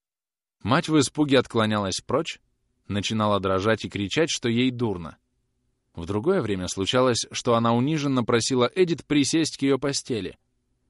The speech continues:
и смотрела на задумчивую дочь с лицом, безобразие и дикость которого не смягчали даже розовые занавеси. Дни проходили за днями.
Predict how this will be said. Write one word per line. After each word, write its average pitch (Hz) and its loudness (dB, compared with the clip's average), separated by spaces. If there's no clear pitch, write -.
и 90 -6
смотрела 104 0
на 101 -2
задумчивую 95 -2
дочь 98 -2
с - -8
лицом, 135 -6
безобразие 101 2
и - -8
дикость 101 -8
которого 151 -2
не 139 -2
смягчали 160 -2
даже 143 0
розовые 101 0
занавеси. 82 -6
Дни 90 -6
проходили 113 -4
за 90 -4
днями. 82 -10